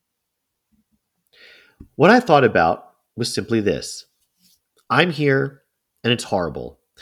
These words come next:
I can't stand this place, and I'm being treated unfairly. Even if I'm here for years, this won't go on forever. One day this will be over.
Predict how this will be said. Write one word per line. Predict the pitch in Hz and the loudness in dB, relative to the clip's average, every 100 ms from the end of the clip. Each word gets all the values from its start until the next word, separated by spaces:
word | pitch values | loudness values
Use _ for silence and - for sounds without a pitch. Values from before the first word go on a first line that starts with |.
| - - | -20 -20
I | - | -20
can't | - 101 - | -10 -10 -8
stand | - 131 151 | -2 0 0
this | 160 - | -4 -8
place, | - 151 151 - | -4 -2 -2 -6
and | 113 | -10
I'm | 101 | -8
being | 98 95 | -8 -8
treated | - 110 98 | -8 -6 -6
unfairly. | 87 85 104 85 71 82 - _ _ _ _ - | -8 -8 -6 -6 -6 -10 -16 _ _ _ _ -6
Even | 139 185 | -4 -4
if | 175 | -4
I'm | 151 | -4
here | 139 147 | -2 -2
for | 143 | -2
years, | 120 117 117 73 - - - _ _ _ _ _ _ | -4 -4 -4 -4 -8 -16 -20 _ _ _ _ _ _
this | 104 - | -6 -4
won't | 123 | -2
go | 117 98 | 0 -2
on | 95 | -2
forever. | - 82 139 139 131 - _ _ _ _ _ _ _ _ - | -6 -2 -2 -2 -4 -8 _ _ _ _ _ _ _ _ -4
One | 110 147 | 0 4
day | 139 139 | 6 6
this | 113 113 | 2 0
will | 113 | 0
be | 110 95 | 2 4
over. | 143 107 64 | 4 2 -4